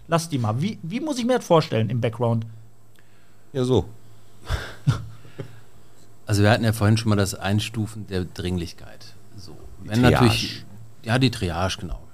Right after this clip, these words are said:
Speaker 3: Ähm, drei Stunden ist natürlich da auch schon völlig über den Durst. Das heißt,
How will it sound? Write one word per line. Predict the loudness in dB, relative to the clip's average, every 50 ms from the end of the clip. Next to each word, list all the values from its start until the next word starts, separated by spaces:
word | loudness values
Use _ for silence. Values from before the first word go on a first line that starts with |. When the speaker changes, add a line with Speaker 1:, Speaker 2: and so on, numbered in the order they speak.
| -16 -16 -8 -2
Speaker 3:
Ähm, | 2 6 6 8 8 6 6 4 2 0 -4 -10 -14 -16 -18 -18 -18 -18 -18 -18 -18 -18 -18 -16 -8
drei | 0 4 4 6 4
Stunden | 4 2 2 2 2 2 0
ist | -2 -6 -6 -2
natürlich | -2 0 2 2 2 2 2 -2 -6 -2
da | 2 4 4 4
auch | 4 2 -2 -4
schon | -10 -10 -10 -10 -10 -12 -12 -12 -12 -14 -16 -16 -16 -16 -16 -18 -18 -18
völlig | -16 -12 -8 -6 -4 -2 -2
über | 0 2 2
den | 4 6
Durst. | 6 6 6 6 4 2 -2 -6 -8 -4
Das | -4 -2 2 4
heißt, | 4 4 4 4 2 -2